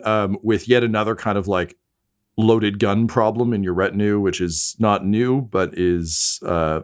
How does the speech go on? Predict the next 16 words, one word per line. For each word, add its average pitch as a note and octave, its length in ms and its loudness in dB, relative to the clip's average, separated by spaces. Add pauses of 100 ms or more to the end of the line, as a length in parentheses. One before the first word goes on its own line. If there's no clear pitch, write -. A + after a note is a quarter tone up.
alarmingly, F2+ 800 -2
uh, E2 100 -4
common, G2+ 320 0
as F2+ 160 -2
well G2 160 2
as F#2 120 -4
the F#2+ 80 -6
fact F2+ 300 -2
that, F2+ 260 -2 (680)
uh, F#2 280 2
the G2 580 -4
greatest B2+ 380 2
power A2+ 280 2
you G#2 160 -4
can F#2+ 200 -6
wield G2 420 0